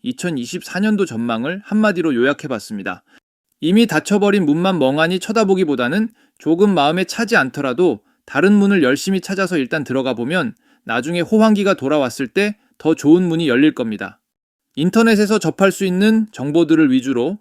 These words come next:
이천이십사 년도 경제 전망을 간단하게 요약해봤습니다. 일단 정치적 불확실성이 해소가 되기 전까지는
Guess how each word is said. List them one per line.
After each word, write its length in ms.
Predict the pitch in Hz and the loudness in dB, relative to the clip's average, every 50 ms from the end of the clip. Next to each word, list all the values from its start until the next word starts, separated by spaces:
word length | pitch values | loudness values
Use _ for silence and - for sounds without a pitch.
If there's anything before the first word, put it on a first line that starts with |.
| _ - | _ -12
이천이십사 840 | 139 135 - - 180 180 156 143 147 - 165 - - - - 156 | -12 -12 -8 -4 -4 -4 -2 -4 -4 -6 -8 -10 -10 -8 -6 -4
년도 380 | 170 180 180 170 165 190 196 185 | -2 -2 0 2 2 2 2 0
경제 320 | - 127 139 151 165 165 | -2 -6 -4 0 0 2
전망을 520 | 143 139 131 127 123 123 135 170 196 214 214 | 2 0 -2 -2 -4 -2 -2 -2 -2 -4 -6
간단하게 540 | - - 127 135 - 156 151 147 147 151 160 | -8 -8 -6 -4 -2 -2 0 0 0 0 0
요약해봤습니다. 920 | 127 120 127 135 135 - 139 120 120 104 - - 113 104 95 92 95 - _ _ _ _ _ _ _ _ _ _ _ - | 0 2 0 0 -2 -4 -8 -10 -10 -10 -10 -12 -12 -12 -12 -14 -16 -18 _ _ _ _ _ _ _ _ _ _ _ -6
일단 340 | 139 151 147 - 196 196 170 | -4 -2 0 2 0 0 0
정치적 440 | - 143 160 - - 165 185 - - | -2 -6 -8 -6 -6 -4 -4 -4 -4
불확실성이 640 | - 151 170 175 160 - 185 165 - 175 170 175 170 | -4 -2 -2 -2 -2 -4 -6 -6 -6 -6 -6 -6 -4
해소가 380 | 170 220 214 220 220 202 202 175 | -4 -4 -2 -2 0 0 0 0
되기 200 | 165 160 160 143 | 0 0 0 -2
전까지는 640 | 135 135 123 143 135 120 127 151 196 196 143 107 | -4 -4 -4 -4 -4 -4 -4 -4 -4 -4 -4 -6